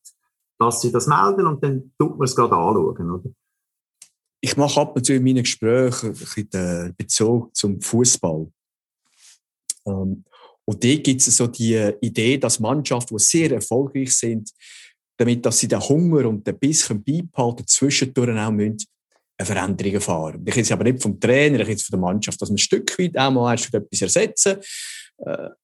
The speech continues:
Speaker 2: dass man, äh, da immer mit dem gleichen Hunger wieder in die neue Saison einsteigen tut. Das ist ja kein Thema bei euch, aber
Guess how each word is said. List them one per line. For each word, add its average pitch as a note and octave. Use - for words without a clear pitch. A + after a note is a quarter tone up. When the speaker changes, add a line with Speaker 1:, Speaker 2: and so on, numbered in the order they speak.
Speaker 2:
dass A#2
man, G#2+
äh, G2+
da A#2+
immer C3
mit A#2
dem A2+
gleichen C#3
Hunger D3+
wieder A#2+
in A2
die A#2
neue A2+
Saison A2
einsteigen A2
tut. E2
Das G#2
ist C3
ja G#2+
kein F2+
Thema G2
bei A#2
euch, F#2+
aber A2